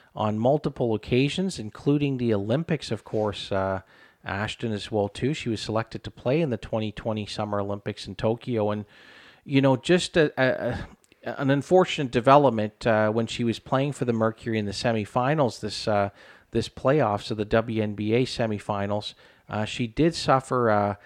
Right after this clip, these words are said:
a real unfortunate injury. It's an A C L injury. Those are always, uh, some real tough ones. Your dad had one, uh, not near the talent, but had one playing soccer years ago. So, um, we wish her all the best. But that's Ashton's champ of episode twenty-six,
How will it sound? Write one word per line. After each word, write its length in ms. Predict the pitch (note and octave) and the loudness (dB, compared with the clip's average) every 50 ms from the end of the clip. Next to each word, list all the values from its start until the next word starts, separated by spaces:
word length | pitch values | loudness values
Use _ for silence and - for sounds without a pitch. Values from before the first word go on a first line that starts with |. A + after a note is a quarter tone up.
| - - _ - | -20 -20 _ -8
a 140 | - A2 A2 | -4 -4 -2
real 340 | G#2+ A2+ C3 D3 D#3+ D3+ D3 | 0 2 4 4 6 6 4
unfortunate 580 | C3 A#2+ - - C#3 C3+ C3 - - B2+ A2+ | 2 0 0 0 2 2 2 0 -2 0 0
injury. 320 | A2+ A#2+ B2+ - C3 A#2+ A2+ | 2 0 0 0 -2 -2 -2
It's 140 | G#2+ - A2+ | -2 -2 -2
an 60 | A2+ | 0
A 140 | B2 C#3 C3+ | 0 0 0
C 240 | - - - A#2+ | -2 -2 0 2
L 180 | A#2 A#2+ B2 B2 | 2 4 4 2
injury. 420 | A2+ A2 G2+ - A2 G#2+ A2 G#2+ - - - - _ _ - | 0 -2 -2 -4 -4 -4 -4 -4 -8 -14 -20 -20 _ _ -4
Those 260 | C3 B2+ C3 A#2+ - | -2 -2 -2 -2 -2
are 160 | B2+ A#2 A#2 | 0 2 4
always, 460 | A#2 A#2+ B2 B2 C3 B2 A#2 - - | 4 4 4 2 2 0 0 -2 0
uh, 220 | B2+ A2+ A2 G#2+ G#2 | 0 0 2 0 -2
some 260 | - - - A#2 A#2 | -4 -6 -6 -2 0
real 120 | B2 A2+ | 0 0
tough 320 | G#2+ - - C#3+ B2 - - | 0 0 0 0 0 0 -2
ones. 180 | A#2 A2 A2 | -2 -2 -2
Your 80 | G#2+ G#2 | -4 -2
dad 260 | - B2+ B2 B2+ B2+ | 0 2 2 2 2
had 240 | B2 B2+ A#2 A2+ A2 | 2 2 0 0 0
one, 300 | A#2 G#2+ G#2+ G#2+ A2 G2+ | -2 -2 -2 -2 -4 -4
uh, 160 | G2 G#2 G#2+ | -4 -4 -2
not 240 | A2+ B2+ C#3 C#3+ C#3 | 0 2 2 2 2
near 200 | D3+ C#3 C#3+ D3 | 2 4 4 4
the 100 | C#3 B2+ | 4 2
talent, 440 | - - C3+ C3+ C3+ A#2+ G#2+ G#2 - | 0 2 0 2 2 0 0 -2 -2
but 140 | - G#2+ A2+ | -2 -2 0
had 200 | B2 A#2 A#2+ A#2+ | 0 0 0 0
one 200 | A#2+ A#2 A2 - | -2 -4 -4 -4
playing 300 | - - A2+ G#2+ G#2 - | -4 -4 -4 -4 -6 -8
soccer 580 | - B2 A2+ A2+ A2 - - A2 G#2 G#2 G2+ - - - - _ | -6 -6 -4 -6 -6 -6 -6 -6 -6 -6 -8 -12 -20 -20 -20 _
years 300 | - A2+ A#2 A#2+ A#2 - | -6 -2 0 0 0 -2
ago. 340 | - G#2+ - B2+ A#2 A2+ G#2+ | -2 -2 2 2 2 2 2
So, 360 | G2+ - - A2+ A2 A2 A2 | 0 -2 0 0 0 2 0
um, 200 | A2 G#2+ G#2+ G#2+ | 0 0 -2 -2
we 140 | A2 B2+ B2+ | -2 0 0
wish 240 | B2+ D#3 D#3+ D3+ - | 2 2 2 2 0
her 180 | - D#3 D3 C#3+ | 0 4 4 6
all 100 | C#3 C3+ | 4 4
the 120 | B2+ A2 | 2 0
best. 320 | - - A2 A2+ - - | 0 0 0 0 -2 -4
But 160 | - A2 - - | -8 -4 0 2
that's 220 | E3+ G3+ - - | 2 2 2 2
Ashton's 600 | G3+ G3 A3 A3 G#3 - - G#3 F#3+ F3 - - - - - _ _ | 2 2 2 2 0 0 0 0 0 -2 -6 -10 -18 -20 -20 _ _
champ 460 | - - - A3 B3 C4+ A#3+ - - | -8 -4 0 4 4 4 4 4 2
of 140 | C3 A2+ C3+ | 0 2 4
episode 540 | C#3 D#3+ - - C#3+ - - D#3+ D#3 C#3 - | 2 2 2 0 -2 0 0 0 0 0 -2
twenty-six, 760 | - D3 C#3+ C#3+ C3 A2+ - - - D#3 D3+ - - - | -2 -2 -2 -2 -2 -4 -4 -4 -4 -4 -4 -6 -12 -14